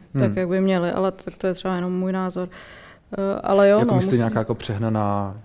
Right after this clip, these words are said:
Speaker 1: něco, nebo
Speaker 2: Ano, ale já to jsem vlastně řekla, aniž bych teď měla vymyšlený jakoby příklad toho, kdy
Speaker 1: Jo.
Speaker 2: jsem si uvědomila, že, eh,
Speaker 1: Prostě
Speaker 2: kdy jsem
Speaker 1: něco
Speaker 2: tohleto
Speaker 1: takového existuje, to asi víme a
Speaker 2: Ano, no ale jakoby, eh,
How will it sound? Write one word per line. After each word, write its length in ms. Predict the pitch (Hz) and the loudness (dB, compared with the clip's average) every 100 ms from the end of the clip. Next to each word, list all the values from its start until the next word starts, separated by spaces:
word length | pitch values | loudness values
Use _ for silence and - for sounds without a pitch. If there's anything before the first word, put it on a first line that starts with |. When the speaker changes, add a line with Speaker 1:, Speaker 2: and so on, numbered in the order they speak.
| _ | _
Speaker 1:
něco, 360 | 107 101 - 95 | -10 -8 -8 -8
nebo 400 | 95 90 92 92 | -8 -8 -8 -6
Speaker 2:
Ano, 380 | 95 226 202 170 - - _ - | 0 2 2 -2 -8 -20 _ 0
ale 220 | 185 196 | 4 6
já 240 | 196 185 - | 6 4 0
to 140 | 190 196 | -4 -4
jsem 140 | 208 | -2
vlastně 260 | 202 196 208 | -2 -2 -2
řekla, 240 | 196 190 180 | -2 -2 -2
aniž 180 | 185 | -4
bych 140 | 180 185 | -6 -8
teď 140 | 196 | -6
měla 160 | 202 175 | -4 -2
vymyšlený 520 | 180 180 - 196 180 | -4 -4 -4 -2 -2
jakoby 280 | 175 180 190 | -4 -6 -6
příklad 460 | - 190 196 185 | -6 -2 -2 -2
toho, 220 | - 185 185 | -2 0 0
kdy 100 | 185 | 2
Speaker 1:
Jo. 80 | |
Speaker 2:
jsem 120 | - 190 | 2 2
si 140 | 208 | 0
uvědomila, 480 | 185 175 180 180 185 | 2 2 2 0 0
že, 180 | 190 190 - - - - - - | -2 -6 -10 -20 -20 -20 -20 -12
eh, 460 | 190 185 185 - - - - - | -8 -6 -8 -10 -16 -20 -20 -8
Speaker 1:
Prostě 160 | 120 202 | -4 0
Speaker 2:
kdy 100 | 131 | 0
jsem 60 | |
Speaker 1:
něco 80 | - | 2
Speaker 2:
tohleto 240 | - 185 117 | 2 2 4
Speaker 1:
takového 220 | 117 185 - - - - | 2 0 -8 -20 -18 -12
existuje, 500 | 101 107 - 104 98 | -6 -6 -4 -6 -4
to 100 | 95 | -6
asi 180 | - | -6
víme 380 | 95 90 95 90 | -6 -6 -6 -6
a 240 | 87 87 95 - _ | -8 -10 -14 -18 _
Speaker 2:
Ano, 340 | 226 214 180 220 | 0 2 0 -4
no 160 | 220 233 | 0 4
ale 280 | 254 254 | 4 4
jakoby, 420 | 240 247 226 240 233 | 2 0 2 2 2
eh, 640 | - - 214 214 208 214 | -4 -8 -6 -6 -8 -10